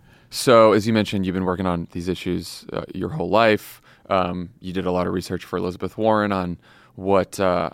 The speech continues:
families go through when they go through bankruptcy for her book. You've written books on your own. Uh, Kamala Harris, when she was Attorney General, appointed you to monitor the banks and the post-crisis mortgage settlement.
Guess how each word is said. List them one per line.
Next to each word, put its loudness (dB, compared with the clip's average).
families -4
go 0
through -4
when -4
they -6
go -4
through -8
bankruptcy -2
for -8
her 0
book. 0
You've -10
written -8
books -8
on -6
your 0
own. 2
Uh, 2
Kamala -2
Harris, 4
when -2
she -6
was -2
Attorney -6
General, 4
appointed -2
you 0
to -10
monitor -4
the -8
banks -4
and -8
the -8
post-crisis -4
mortgage 2
settlement. 0